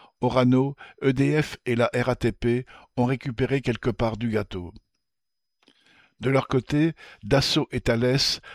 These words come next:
profitent des déboires de l'Arabie Saoudite avec son protecteur historique, les États-Unis. En déclenchant la guerre contre l'Iran et le blocage du détroit d'Ormuz, ceux-ci ont mis la riche monarchie pétrolière en difficulté.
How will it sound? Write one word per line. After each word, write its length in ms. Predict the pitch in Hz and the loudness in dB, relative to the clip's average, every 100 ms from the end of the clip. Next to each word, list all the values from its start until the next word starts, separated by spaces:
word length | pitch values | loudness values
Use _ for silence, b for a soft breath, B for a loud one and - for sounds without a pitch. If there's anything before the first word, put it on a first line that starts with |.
| B | B
profitent 440 | - 135 - 160 | -6 -4 -4 -2
des 180 | 117 107 | -2 0
déboires 480 | 107 123 139 151 135 | 4 2 2 -2 0
de 80 | 104 | 0
l'Arabie 380 | 117 120 120 131 | 0 0 -2 -4
Saoudite 560 | - 120 110 143 - 110 B B | -2 -2 -4 -6 -6 -10 B B
avec 260 | - 107 123 | -6 -4 -2
son 140 | - | -2
protecteur 520 | 104 127 131 113 127 117 | -4 -2 -2 -2 -2 -2
historique, 540 | - - 104 127 - - B - | -4 -4 -4 -6 -8 -12 B -6
les 180 | 107 113 | -4 -2
États-Unis. 640 | 120 107 110 101 92 - _ _ _ _ B B B - | -2 -2 -2 -2 -4 -12 _ _ _ _ B B B -6
En 140 | 110 | -2
déclenchant 460 | 143 139 156 - 170 | -2 0 0 0 0
la 160 | 127 | -2
guerre 240 | 120 139 - | 0 -2 -2
contre 260 | 123 - | -4 -2
l'Iran 400 | 117 117 127 123 B B B | -2 0 0 -2 B B B
et 80 | 107 | -6
le 100 | 107 | 0
blocage 480 | 123 135 147 139 | 0 0 0 0
du 60 | 113 | 0
détroit 320 | 110 117 123 | -4 -2 -2
d'Ormuz, 540 | 117 107 107 120 127 131 B B B | -2 0 0 0 -2 -10 B B B
ceux-ci 480 | - 139 - 175 - | -4 -2 0 -4 -2
ont 120 | 135 | 2
mis 180 | 127 151 | 4 4
la 120 | 131 | 2
riche 260 | 107 147 - | 0 -2 0
monarchie 400 | 135 127 123 139 | 2 2 2 -2
pétrolière 680 | 127 123 117 113 113 117 123 B B | -2 -2 -2 -2 0 -2 -4 B B
en 100 | - | -4
difficulté. 800 | 110 117 - - 110 - 95 90 | -2 -2 -6 -6 -8 -6 -8 -8